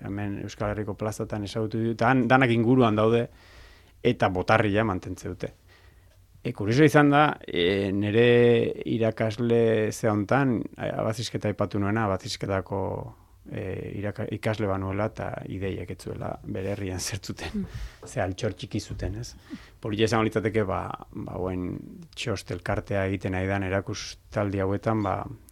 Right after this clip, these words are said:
Speaker 1: Abazisketa joateko aukera izango balitz. Ba, bueno, boteluzako exhibizio bat itea, eta, bueno, jendeak ikusteko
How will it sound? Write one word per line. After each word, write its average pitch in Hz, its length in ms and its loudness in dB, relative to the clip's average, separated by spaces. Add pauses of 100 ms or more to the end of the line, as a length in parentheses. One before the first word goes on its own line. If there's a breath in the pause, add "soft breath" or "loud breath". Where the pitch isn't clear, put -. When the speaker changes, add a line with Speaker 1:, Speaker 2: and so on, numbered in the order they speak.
Speaker 1:
Abazisketa 98 540 -6
joateko 101 340 -4
aukera 95 240 -4
izango 101 280 -6
balitz. 101 340 -4 (600 soft breath)
Ba, 107 100 0
bueno, 107 300 0
boteluzako 113 640 6
exhibizio 113 400 2
bat 101 120 0
itea, 117 320 4
eta, 98 140 0
bueno, 95 200 -4
jendeak 104 320 -2
ikusteko 107 480 0